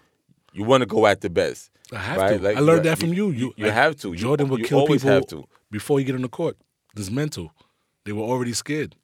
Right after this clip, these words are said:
Speaker 1: Yeah.
Speaker 2: I remember Gary Payton said that he was just like, he already had these guys hard before, as soon as they got on the court, they
Speaker 1: Before,
Speaker 2: was already
Speaker 1: before
Speaker 2: like,
Speaker 1: the,
Speaker 2: "Oh,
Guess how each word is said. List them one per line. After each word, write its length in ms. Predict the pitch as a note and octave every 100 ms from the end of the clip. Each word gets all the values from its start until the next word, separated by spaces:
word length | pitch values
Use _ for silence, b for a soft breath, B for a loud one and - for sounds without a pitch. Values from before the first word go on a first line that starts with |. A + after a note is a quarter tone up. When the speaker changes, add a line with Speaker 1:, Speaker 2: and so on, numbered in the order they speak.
| -
Speaker 1:
Yeah. 440 | F2+ A#2+ - G2+ -
Speaker 2:
I 40 |
remember 260 | A2 G#2+ G#2
Gary 340 | F#2+ A2 A2+
Payton 220 | G#2+ B2+ A2
said 160 | A#2
that 60 | G2+
he 80 | A2+
was 120 | G#2
just 140 | F#2+
like, 160 | G2+ G2+
he 140 | B2+
already 220 | B2+ A2+ G#2
had 180 | A2+
these 140 | G#2 F#2+
guys 240 | F#2+ F2+
hard 240 | - G#2 F2+
before, 240 | F2 F2 F2
as 100 | F2+
soon 140 | A#2
as 40 | A2
they 40 |
got 140 | G#2 G2
on 80 |
the 40 | F2+
court, 220 | - F#2
they 80 | G2
Speaker 1:
Before, 240 | F#2+ G2+
Speaker 2:
was 100 | F#2
already 40 | E2+
Speaker 1:
before 220 | G2+ F2+
Speaker 2:
like, 0 |
Speaker 1:
the, 40 |
Speaker 2:
"Oh, 40 | D#2+